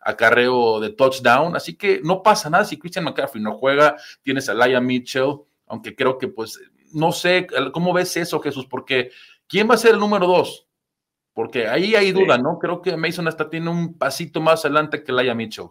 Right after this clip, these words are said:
Speaker 1: sobre todo por las
Speaker 2: Sí.
Speaker 1: lesiones que ha sufrido.
Speaker 2: Exactamente, muy buena pregunta, Miguel, porque precisamente también de eso estaba hablando Shanahan, eh, estaban imaginándose ese,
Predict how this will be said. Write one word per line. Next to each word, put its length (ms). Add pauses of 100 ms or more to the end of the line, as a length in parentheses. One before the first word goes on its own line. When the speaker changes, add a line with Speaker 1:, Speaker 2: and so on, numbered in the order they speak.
(200)
Speaker 1:
sobre 180
todo 140
por 100
las 100
Speaker 2:
Sí. 100
Speaker 1:
lesiones 300
que 80
ha 60
sufrido. 500 (1040)
Speaker 2:
Exactamente, 760
muy 140
buena 260
pregunta, 420
Miguel, 260
porque 280
precisamente 640
también 360
de 100
eso 140
estaba 260
hablando 540
Shanahan, 640 (140)
eh, 200
estaban 360
imaginándose 720
ese, 200